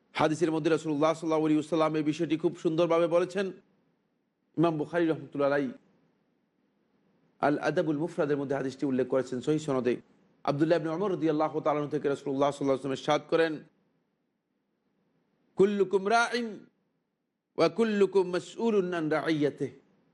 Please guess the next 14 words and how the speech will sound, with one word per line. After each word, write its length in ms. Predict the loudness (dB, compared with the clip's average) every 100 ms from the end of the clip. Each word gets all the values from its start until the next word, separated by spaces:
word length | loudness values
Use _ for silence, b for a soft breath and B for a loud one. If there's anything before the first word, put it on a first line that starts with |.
| _ -6
যে 60 |
তোমাদের 360 | -2 0 0 -2
সবাই 580 | -4 -4 0 0 -2 -8 -16 _ _ _ _ _ -4
দায়িত্বশীল, 680 | 0 0 -2 -10 -12 -12 -16 -16 _ _ _ _ _ _
কর্তৃত্বশীল, 760 | -2 -2 -4 -10 -8 -10 -10 -14 -16 _ _ _ _ _ _ 0
রাখাল, 580 | 2 0 -2 -2 -2 -4 -14 _ _ _ _ _ _ _ _ _ _ -4
তোমাদের 360 | 0 2 2 0 -4 _ _ _ _ _ -12
সবাই 560 | -2 0 4 2 0 -8 _ _ _ _ -4
দায়িত্বপ্রাপ্ত। 1080 | 2 2 0 -6 -2 0 0 -4 -8 _ -20 _ _ _ _ _ _ _ _ _ _ _ _ _ _ _
"ওয়া 100 | 0
কুল্লুকুম 760 | 2 2 2 0 -2 -2 -2 -2
মাসউলুন 720 | -6 -8 -2 4 4 4 0
আন 160 | -4 -4
রাইয়াতিহি", 920 | -4 -2 0 0 -2 -4 -2 -2